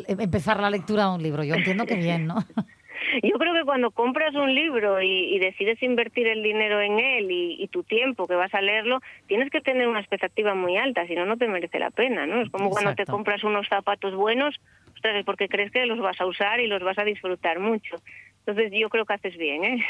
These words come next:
Speaker 1: Y solemos
Speaker 2: <laughs> Son
Speaker 1: acertar,
Speaker 2: altos.
Speaker 1: solemos acertar. Pues nuestra recomendación, gracias a, a Tono Permuy, La muñeca, la tercera y última novela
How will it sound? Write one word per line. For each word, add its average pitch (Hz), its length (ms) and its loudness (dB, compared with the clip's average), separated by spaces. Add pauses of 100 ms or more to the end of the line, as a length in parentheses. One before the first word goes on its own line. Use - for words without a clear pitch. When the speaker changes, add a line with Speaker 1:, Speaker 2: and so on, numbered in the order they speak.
Speaker 1:
Y 202 80 2
solemos 240 360 4
Speaker 2:
<laughs> - 0 -
Son 220 100 0
Speaker 1:
acertar, 190 240 0
Speaker 2:
altos. 175 180 -2
Speaker 1:
solemos 175 280 0
acertar. 170 520 -2 (480)
Pues 220 160 2
nuestra 226 440 4
recomendación, 226 920 2
gracias 214 420 -2
a, 196 320 0
a 180 80 0
Tono 185 240 0
Permuy, 208 400 2
La 196 180 0
muñeca, 190 840 2
la 185 180 0
tercera 185 720 0
y 196 120 2
última 190 240 2
novela 175 400 0